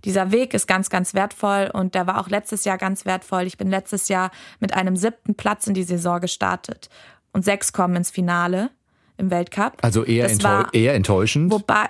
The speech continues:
Speaker 1: es, ja, andere würden sagen, eher enttäuschend. Für mich war es die größte Motivation.
Speaker 2: Mhm.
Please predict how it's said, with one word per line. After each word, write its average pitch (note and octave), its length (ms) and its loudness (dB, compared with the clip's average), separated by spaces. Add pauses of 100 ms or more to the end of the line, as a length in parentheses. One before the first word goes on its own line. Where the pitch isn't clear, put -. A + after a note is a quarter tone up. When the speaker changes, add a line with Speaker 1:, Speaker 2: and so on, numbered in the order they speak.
(140)
Speaker 1:
es, A3 240 -4 (360)
ja, G3+ 260 2 (680)
andere A3 300 2
würden G3 180 0
sagen, F#3+ 220 -2
eher F#3 200 0
enttäuschend. G#3+ 460 -4
Für G3 80 -6
mich F#3 180 -4
war F#3 60 -2
es F3+ 80 -8
die F3+ 80 -10
größte F3 280 -6
Motivation. F#2 600 -6
Speaker 2:
Mhm. G2+ 260 -2